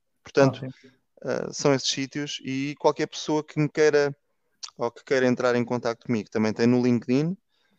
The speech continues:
Speaker 1: eh, Fábio Carvalho. De qualquer forma, também lá a foto é bastante convincente, é esta,
Speaker 2: Uhum.
Speaker 1: não é? Portanto, de qualquer forma, nesses locais podem interagir comigo enviando mensagens, estão lá os meus contactos, estão lá e-mail, eh, portanto podem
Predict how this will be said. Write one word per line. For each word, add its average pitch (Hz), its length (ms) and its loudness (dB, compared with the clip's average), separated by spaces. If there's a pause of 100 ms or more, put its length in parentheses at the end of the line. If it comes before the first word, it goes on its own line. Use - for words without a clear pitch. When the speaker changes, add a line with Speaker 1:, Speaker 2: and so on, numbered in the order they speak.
(240)
Speaker 1:
eh, 107 180 -4
Fábio 104 300 -2
Carvalho. 127 480 -4 (340)
De - 60 -20
qualquer 123 300 0
forma, 135 360 2
também 117 260 6
lá 113 180 6
a 107 40 0
foto 117 360 4
é 107 60 2
bastante 110 340 0
convincente, 120 640 -2 (140)
é 104 140 -2
esta, 127 380 -6
Speaker 2:
Uhum. 120 180 -10 (100)
Speaker 1:
não 107 100 -6
é? 135 40 -6 (460)
Portanto, 135 240 4
de - 40 -8
qualquer 139 220 6
forma, 143 380 2 (120)
nesses 131 380 0
locais 135 400 0
podem 127 380 4
interagir 120 580 0
comigo 139 320 0
enviando 117 400 2
mensagens, 110 720 0
estão 113 200 0
lá 110 120 2
os 107 100 -4
meus 113 180 -2
contactos, 117 520 -2
estão 95 140 -6
lá 90 140 -4
e-mail, 113 400 0 (580)
eh, 110 140 -4
portanto 110 400 -4
podem 120 460 4